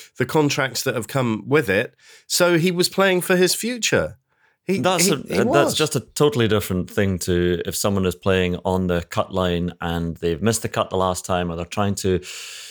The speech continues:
Speaker 2: make some money. It's a totally different feeling. So, I, you know, however well he played, you don't get the money if you go into it as an amateur.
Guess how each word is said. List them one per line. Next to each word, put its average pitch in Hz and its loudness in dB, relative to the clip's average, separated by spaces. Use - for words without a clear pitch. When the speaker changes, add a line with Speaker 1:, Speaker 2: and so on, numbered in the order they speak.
Speaker 2:
make 117 2
some 110 4
money. 107 4
It's 135 2
a 156 4
totally 185 4
different 104 0
feeling. 85 2
So, 117 4
I, 110 2
you 135 -2
know, 120 4
however 151 2
well 117 4
he 98 2
played, 90 0
you 110 0
don't 147 2
get 120 2
the 101 0
money 104 4
if 85 -2
you 95 -2
go 98 2
into 101 0
it 90 0
as 92 0
an 85 -4
amateur. 98 0